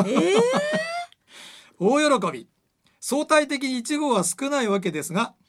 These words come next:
Speaker 2: それは入学祝いなどしているので我慢してもらいました。
Speaker 1: なるほど。
Speaker 2: 一号はもう高校生なので、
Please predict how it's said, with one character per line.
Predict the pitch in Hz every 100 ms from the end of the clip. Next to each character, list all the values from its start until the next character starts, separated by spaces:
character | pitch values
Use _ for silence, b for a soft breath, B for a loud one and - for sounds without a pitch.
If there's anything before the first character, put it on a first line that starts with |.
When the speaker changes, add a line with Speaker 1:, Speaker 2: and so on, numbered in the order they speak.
| b b
Speaker 2:
そ | - 214
れ | 277
は | 269 247 -
入 | 175 247
学 | 262 254 254
祝 | 240 208
い |
な | 220
ど | 208
し | -
て | - 226
い |
る | 226
の | 165
で | 127
我 | 185
慢 | 214 165
し | 156
て | 202
も | 131
ら | 110
い | 101
ま | 95
し |
た。 | 175
Speaker 1:
な | 151
る | 131
ほ |
ど。 | 95 _ b b b
Speaker 2:
一 | 127 208
号 | 208 156
は | 127
も | 196 -
う |
高 | 139 220
校 | 277 285
生 | 240 190
な | 175
の | 196
で、 | 143